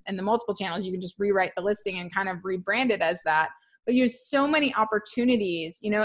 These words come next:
and think about really popular products right now that a lot of people are launching, like the weighted blankets. What are the different markets you could sell those to? You know, there's a ton of different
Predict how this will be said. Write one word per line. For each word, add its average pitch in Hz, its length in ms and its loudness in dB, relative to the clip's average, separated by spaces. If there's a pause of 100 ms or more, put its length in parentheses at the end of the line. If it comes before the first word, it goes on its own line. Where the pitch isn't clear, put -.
and 247 180 6
think 415 220 -4
about 415 320 4
really 254 240 4
popular 247 420 2
products 208 400 2
right 233 160 -2
now 269 200 6
that 233 100 4
a 190 60 2
lot 196 240 6
of 208 120 2
people 220 240 0
are 208 220 6
launching, 208 440 2
like 175 260 2 (100)
the 208 60 4
weighted 220 360 6
blankets. - 600 0 (540)
What 254 280 6
are 349 160 4
the 285 120 -2
different 254 340 -2
markets 214 560 0
you 214 80 -2
could 220 180 -2
sell 311 160 0
those 165 240 -2
to? 87 320 -8
You 185 140 -6
know, 196 60 -2
there's 233 220 0
a 240 100 2 (140)
ton 262 460 4
of 196 300 2
different 208 480 2